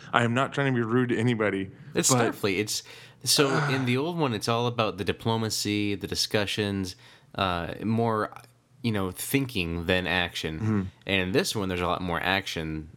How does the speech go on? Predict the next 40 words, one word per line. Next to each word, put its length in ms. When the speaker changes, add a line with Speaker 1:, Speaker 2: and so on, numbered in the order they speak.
Speaker 2:
than 180
there 140
is 160
thinking. 440
So 520
it's 140
kind 260
of 120
the 240
opposite 480
of 100
what 240
they 80
used 320
to 100
have, 300
and 180
that's 440
Speaker 1:
Well, 40
it 40
Speaker 2:
kind 200
of 120
the, 280
the, 540
um, 500
the 80
comment 480
that's 160
being 220
made 180
about 220
it. 80
Speaker 1:
But 160
in 180
this 140
situation, 880
could 300
you 100
have 220
asked, 560